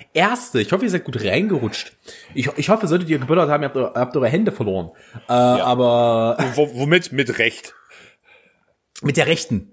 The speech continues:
Speaker 1: Mit der rechten haben sie die Hand verloren. Das sag ich dir. Die rechte Hand haben sie verloren. So sieht's nämlich aus.
Speaker 2: Grüße aus
Speaker 1: Ähm,
Speaker 2: Tschechien.
Speaker 1: <laughs> Die Guten,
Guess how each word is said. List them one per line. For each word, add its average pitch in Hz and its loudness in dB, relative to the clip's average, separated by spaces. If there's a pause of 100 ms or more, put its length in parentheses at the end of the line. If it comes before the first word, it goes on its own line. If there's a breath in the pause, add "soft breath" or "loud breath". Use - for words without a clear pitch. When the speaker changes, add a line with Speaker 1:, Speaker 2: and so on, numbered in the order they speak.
(100)
Speaker 1:
Mit 135 0
der 151 4
rechten - -2
haben 123 -2
sie 120 -2
die 110 2
Hand 104 0
verloren. 95 -4
Das 120 -4
sag 113 2
ich 95 -4
dir. - -4
Die 123 -4
rechte 139 0
Hand 127 0
haben 104 -2
sie 98 -8
verloren. 87 -8 (140)
So 113 -4
sieht's 107 -6
nämlich 87 -8
aus. 82 -12 (300 loud breath)
Speaker 2:
Grüße 127 2
aus 127 4
Speaker 1:
Ähm, 123 0
Speaker 2:
Tschechien. 82 0 (420 loud breath)
Speaker 1:
<laughs> 120 0 (640 loud breath)
Die 139 -4
Guten, - -2